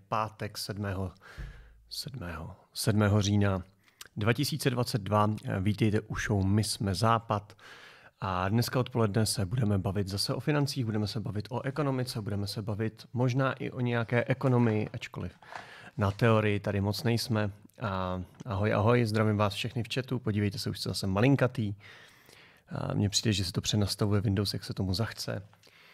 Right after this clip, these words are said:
Zdravím Jana Porta, zdravím, eh, Františka Ryse, Tomáše Štěpánka, Jana Žohu, Jakuba Gavryše, Číkyho legendu, Helenu Novotnou. Zdravím vás, zdravím vás, přátelé.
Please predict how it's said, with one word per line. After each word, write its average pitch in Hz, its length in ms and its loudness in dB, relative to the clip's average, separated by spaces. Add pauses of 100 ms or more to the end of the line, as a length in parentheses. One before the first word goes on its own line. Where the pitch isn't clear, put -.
(1300)
Zdravím 117 380 4
Jana 139 180 6
Porta, 135 440 2
zdravím, 107 460 2
eh, 104 360 0
Františka 117 500 -2
Ryse, 120 320 0
Tomáše 113 360 0
Štěpánka, 113 840 2
Jana 104 280 0
Žohu, 107 520 2
Jakuba 107 380 0
Gavryše, 104 720 0 (720)
Číkyho 123 340 4
legendu, 127 460 6
Helenu 117 240 6
Novotnou. 117 680 4
Zdravím 110 340 2
vás, 107 180 2
zdravím 101 240 -4
vás, 95 180 -4
přátelé. 104 480 -10